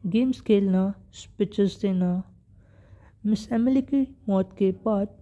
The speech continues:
मिस्टर लुइस को डिप्रेशन हो गया और वो कैट से काफ़ी ऑब्सेस्ड हो गए और उनके कैट्स के स्केचेस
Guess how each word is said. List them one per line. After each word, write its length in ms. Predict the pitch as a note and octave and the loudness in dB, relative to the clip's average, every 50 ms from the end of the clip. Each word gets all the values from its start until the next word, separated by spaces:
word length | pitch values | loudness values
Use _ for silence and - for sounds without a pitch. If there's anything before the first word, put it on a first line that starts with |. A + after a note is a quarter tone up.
| - - - - | -20 -20 -8 -6
मिस्टर 260 | G#3 F#3+ - - - A3 | -6 -6 -4 -2 -2 0
लुइस 480 | G#3+ A3 A#3+ A3+ A3+ A#3 A3 - - | 2 2 2 2 2 0 -2 -6 -12
को 200 | - - - G#3 | -10 -2 -2 -2
डिप्रेशन 720 | G3+ F3 - G3+ - - - F#3+ F#3 F#3 - - G#3 G3 F#3 | -2 -2 -4 -8 -8 -6 -6 -4 -4 -4 -4 -4 -6 -6 -4
हो 200 | - G3 F#3+ F3 | -2 -2 -2 -2
गया 420 | F3 - F3+ F3+ F#3 F#3 F#3 F#3+ - - - - _ - - - - - - - - - - - - - | -2 -2 -2 0 0 0 -2 -2 -6 -12 -20 -20 _ -20 -20 -20 -20 -20 -20 -20 -20 -20 -20 -10 -2 0
और 160 | G#3 A3 A3+ | 2 2 2
वो 380 | F#3+ G#3 G3+ G3 A3+ A3+ - - - - _ _ | 2 2 0 0 0 -2 -6 -14 -20 -20 _ _
कैट 300 | - G3+ G#3 G#3+ G#3+ - | 0 0 0 0 -2 -8
से 220 | - - - A3 G#3 | -20 -2 0 0 0
काफ़ी 400 | G#3+ - G3+ F#3+ - - A#3+ B3+ | 2 0 0 0 0 -4 -6 -6
ऑब्सेस्ड 720 | - - - - - - - - G#3+ G#3 G#3 G#3 - - | -6 -8 -10 -10 -10 -20 -8 -2 -2 -2 -2 -2 -6 -14
हो 240 | - - G3+ G3 F#3+ | -2 2 2 2 2
गए 400 | F3 G3 F#3 F#3 F#3 F#3 F#3+ F#3+ - - - - - - - - - - - - - _ - - - - _ - - | 2 0 -2 -2 -2 -2 -4 -6 -8 -16 -20 -20 -20 -20 -20 -20 -20 -20 -20 -20 -20 _ -20 -20 -20 -20 _ -6 -2
और 460 | A#3 G#3+ G#3 G#3+ A3+ A3+ - - - - - _ | 0 2 2 2 0 -4 -10 -20 -20 -20 -12 _
उनके 500 | - A3 G3+ G3 - - - G#3+ G#3+ A3+ A3 A3 - _ _ - _ _ _ _ - _ - - _ - - | -4 -2 -2 -4 -6 -6 -4 -4 -4 -4 -6 -10 -18 _ _ -20 _ _ _ _ -20 _ -20 -20 _ -8 -4
कैट्स 280 | - A3+ B3 B3 - - | -2 -2 -2 -2 -6 -8
के 160 | - - B3 | -2 -2 -2
स्केचेस 540 | A#3+ - - A#3+ A3 A3+ - B3 A#3+ G#3+ | -2 0 0 0 0 0 0 -4 -4 -4